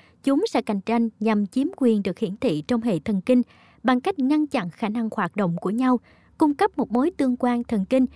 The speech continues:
cho khả năng xử lý hạn chế của thị giác. Đó là một cách nói khoa mỹ để nói rằng một cái bàn làm việc bừa bộn sẽ cản trở khả năng tập trung của bạn. Trở ngại chín,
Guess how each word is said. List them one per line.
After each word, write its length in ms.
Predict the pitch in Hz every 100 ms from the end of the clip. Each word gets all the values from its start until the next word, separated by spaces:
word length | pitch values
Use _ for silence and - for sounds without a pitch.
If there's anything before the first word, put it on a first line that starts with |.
| -
cho 120 | 320 320
khả 120 | 220
năng 180 | 262 233
xử 220 | - 180
lý 280 | 214 247 403
hạn 300 | - 233 175
chế 240 | - 196 262
của 100 | - 180
thị 120 | 185
giác. 220 | 214 294 370 _ _ _ _ _ _ _ -
Đó 160 | 262 349
là 160 | 302
một 140 | 233 202
cách 200 | 277 254
nói 220 | 226 294
khoa 200 | - 220
mỹ 240 | 202 165
để 100 | 226
nói 180 | 208 277 320
rằng 220 | 240 196 - _ -
một 100 | 247
cái 140 | 294 381
bàn 200 | 247 214
làm 200 | 208 190
việc 240 | 220 190
bừa 160 | 220 208
bộn 240 | 190 165 170
sẽ 160 | -
cản 220 | 180 180 196
trở 240 | 220 185
khả 180 | - 196
năng 260 | 226 202
tập 200 | 185 185 -
trung 200 | 226 196 -
của 100 | 185
bạn. 240 | 202 131 - _ _ _ _ _ _ _ _ _ _ _ _ _
Trở 180 | 254 220
ngại 280 | 262 320 196
chín, 300 | - 254